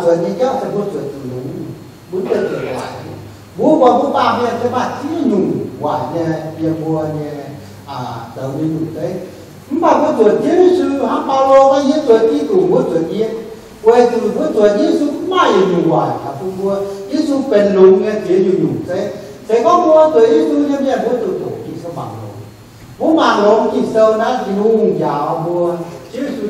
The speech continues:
dạo bố bền lùng như dạo. Hắn nói bố nghe bố tỏi, không thể chỉ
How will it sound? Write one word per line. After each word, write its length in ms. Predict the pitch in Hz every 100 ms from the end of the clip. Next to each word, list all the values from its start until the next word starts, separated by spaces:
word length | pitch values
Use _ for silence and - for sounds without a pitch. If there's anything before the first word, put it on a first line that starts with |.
| -
dạo 340 | - - -
bố 60 | 170 -
bền 100 | 147 143 180
lùng 300 | 269 320 -
như 200 | - 165
dạo. 180 | 151 - - - - - -
Hắn 240 | - 339
nói 160 | 311 294
bố 160 | 294 285
nghe 140 | 247 185
bố 180 | 175 -
tỏi, 380 | - - -
không 240 | 175 160 196
thể 140 | 185
chỉ 60 | -